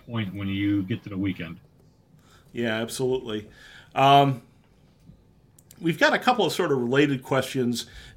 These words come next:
Speaker 2: D Nineberg says, "Is just me or anybody still amazed that we got, uh, J O K at fifty-two?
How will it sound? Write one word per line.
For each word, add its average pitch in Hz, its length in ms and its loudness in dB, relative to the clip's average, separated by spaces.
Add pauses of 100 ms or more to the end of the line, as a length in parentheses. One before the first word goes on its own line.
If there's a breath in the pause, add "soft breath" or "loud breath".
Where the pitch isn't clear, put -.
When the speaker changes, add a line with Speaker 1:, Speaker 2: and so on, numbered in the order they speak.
Speaker 2:
D 170 220 0
Nineberg 143 540 2
says, 131 260 0
"Is 127 80 0
just 147 260 -2
me 151 160 2
or 123 200 2
anybody 147 460 0
still 156 340 0
amazed 139 520 2
that 127 160 0
we 123 160 -4
got, 127 400 2
uh, 120 160 2
J 127 240 2
O 127 100 2
K 135 240 2
at 123 120 0
fifty-two? 127 880 0